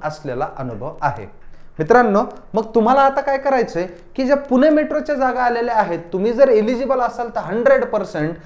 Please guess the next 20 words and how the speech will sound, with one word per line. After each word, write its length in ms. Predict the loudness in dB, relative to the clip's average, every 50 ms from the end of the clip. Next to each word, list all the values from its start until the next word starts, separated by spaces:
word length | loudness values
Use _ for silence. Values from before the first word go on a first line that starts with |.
| -20 -20 -14 -6 -2
तुम्हाला 320 | 0 2 4 4 2 2
तो 220 | 0 -4 -4 -8 -4 -2
form 200 | 0 0 2 4
भरायचा 420 | 4 4 4 4 2 0 -2 -4
आहे 80 | -4 -4 -6 -12 -16 -12 -8
आणि 140 | -6 -6 -2
व्यवस्थितरित्या 720 | 0 0 2 2 0 -2 -4 -8 -6 -6 -4 -4 -2 -4
मार्गदर्शन 640 | -2 -2 -2 -2 -2 -2 -4 -4 -6 -6 -8 -8 -6
घेऊन 200 | -4 -4 -6 -6
पुढं 280 | -8 -8 -6 -4 -4 -4 -4
अभ्यास 400 | -6 -10 -10 -6 -6 -6 -6 -6
करायचा 440 | -8 -10 -10 -10 -10 -10 -8 -8 -8 -8 -8 -16 -20 -20 -12 -10
आहे. 240 | -8 -8 -8 -12 -16 -18 -20 -20 -20 -20 -20 -20 -20 -20 -8 0
आज 240 | 0 2 2 0 -2
परिस्थिती 540 | 0 2 2 2 2 -2 -4 -6 -6 -6 -4
काय 240 | -2 0 2 2
झाली 220 | 2 0 -2 -2 0
बरं, 160 | 0 0 0
corona 340 | 0 0 0 0 0 2 2
आल्यापासून 520 | 2 2 0 0 0 -2 -2 -2 -6 -8